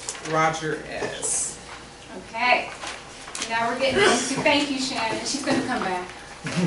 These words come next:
Speaker 2: Uh, going into the drug cases. Okay. Drug use without more. There's nothing more. There's nothing to the case.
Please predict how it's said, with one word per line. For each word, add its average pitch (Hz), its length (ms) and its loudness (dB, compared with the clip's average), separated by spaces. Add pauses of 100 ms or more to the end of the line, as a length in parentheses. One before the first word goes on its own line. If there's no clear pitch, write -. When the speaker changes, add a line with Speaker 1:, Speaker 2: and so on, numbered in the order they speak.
(640)
Speaker 2:
Uh, 233 380 8 (160)
going 262 180 10
into 277 160 6
the - 100 2
drug 254 300 8
cases. 170 720 2 (1200)
Okay. - 420 8 (1080)
Drug 381 400 10
use 415 680 4 (280)
without 277 500 8
more. 330 460 10 (1080)
There's 285 140 -6
nothing 359 400 6
more. 381 400 6 (220)
There's 269 120 2
nothing 294 320 8
to 247 140 0
the - 100 -4
case. 392 600 6